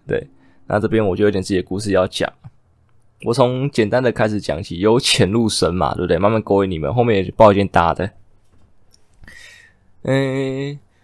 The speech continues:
其实我自己个人的桃花运，我不知道，大学的时候蛮旺的，我不知道为什么在，不知道在旺啥小，真的是很莫名其妙。那像大一的时候就有一个妹子，对，也是跟我相处的还不错。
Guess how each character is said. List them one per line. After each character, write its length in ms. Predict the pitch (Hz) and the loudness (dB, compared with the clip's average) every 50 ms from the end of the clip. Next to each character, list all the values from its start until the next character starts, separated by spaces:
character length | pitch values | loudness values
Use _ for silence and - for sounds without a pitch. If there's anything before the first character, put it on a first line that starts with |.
| _ - - - - _ _ _ _ _ _ | _ -20 -20 -20 -20 _ _ _ _ _ _
其 220 | - - - - 147 | -16 -10 -8 -6 -6
实 440 | - - 151 160 160 160 170 165 156 | -4 -2 0 2 2 4 4 2 2
我 160 | 113 101 101 | 2 0 -2
自 180 | - - 156 135 | -2 -2 -2 -2
己 180 | 107 101 98 | -2 -2 -2
个 240 | - - 127 113 104 | 0 4 4 4 4
人 180 | 101 95 92 92 | 4 0 -2 0
的 800 | 92 95 90 87 78 71 69 65 60 57 55 50 50 50 - - | 0 0 0 0 0 -2 -4 -6 -6 -6 -6 -8 -8 -10 -12 -10
桃 180 | - - 104 104 | -8 -4 -2 0
花 160 | 110 110 92 | 0 0 0
运， 300 | 95 120 104 87 - - 123 _ _ _ _ _ _ _ _ _ _ _ _ _ - | 0 -2 -4 -6 -8 -14 -20 _ _ _ _ _ _ _ _ _ _ _ _ _ -16
我 80 | - | -6
不 80 | - 104 | -2 0
知 60 | 101 | 2
道， 100 | 80 - - - | 2 2 2 4
大 160 | 131 127 117 | 4 6 6
学 140 | 107 104 92 | 4 2 2
的 60 | 90 | 2
时 60 | 92 | 2
候 60 | 95 95 | 2 2
蛮 160 | 92 87 85 | 2 2 4
旺 220 | 95 104 98 82 | 4 4 4 4
的， 80 | 78 80 | 2 2
我 20 | |
不 60 | 85 | 2
知 60 | 87 98 | 4 4
道 20 | 104 | 4
为 80 | 101 101 | 4 2
什 20 | |
么 80 | - 82 | 0 -2
在， 60 | 92 - - | -2 -2 -2
不 100 | - - | 2 2
知 60 | 104 107 | 4 4
道 0 | |
在 60 | 104 | 4
旺 140 | 95 101 101 | 4 2 0
啥 180 | 92 92 98 | -2 -4 -4
小， 380 | 101 - - - - - 117 - - _ _ _ _ _ _ _ _ _ _ | -4 -6 -6 -8 -8 -8 -12 -16 -20 _ _ _ _ _ _ _ _ _ _
真 140 | - - 117 | -8 -4 -2
的 60 | 117 | 0
是 100 | 110 120 | 2 4
很 80 | 123 113 | 4 4
莫 140 | 95 104 104 | 4 2 2
名 120 | 95 101 | 2 0
其 200 | 104 - - 95 | -2 -2 -6 -6
妙。 300 | 85 82 69 - - _ _ _ _ _ _ _ _ _ _ _ - | -4 -4 -6 -6 -8 _ _ _ _ _ _ _ _ _ _ _ -8
那 460 | - 95 101 101 101 95 92 90 82 | -4 -4 -2 -2 -2 -2 -2 -4 -4
像 440 | - - 120 110 107 104 101 98 95 90 87 - - - - _ _ _ - | -4 -2 -2 0 0 -2 -4 -6 -6 -8 -10 -10 -12 -14 -18 _ _ _ -6
大 220 | - 104 107 110 | -2 -2 0 0
一 80 | 110 101 | 0 0
的 60 | 101 | 0
时 60 | 98 | -2
候 60 | 95 | -2
就 100 | 101 104 | -2 -2
有 60 | 104 | -2
一 40 | 101 | -2
个 460 | 87 90 85 78 80 73 69 64 50 50 | -2 -2 -4 -2 -4 -4 -6 -6 -8 -4
妹 200 | - 107 98 90 | -4 -2 -2 -4
子， 340 | 90 98 - 50 50 - - - _ _ _ _ _ _ - | -6 -8 -10 -12 -12 -14 -16 -20 _ _ _ _ _ _ -14
对， 100 | - - | -14 -12
也 100 | - - | -12 -12
是 140 | - - | -14 -12
跟 140 | - - 101 | -8 -6 -4
我 200 | 95 82 71 64 | -4 -2 -4 -6
相 220 | - - - 127 127 | -4 -2 -2 -2 -2
处 120 | - 107 | -2 -6
的 80 | - - | -10 -8
还 120 | - - | -8 -8
不 100 | 139 - | -8 -6
错。 340 | - - - 156 127 - | -6 -2 0 0 0 0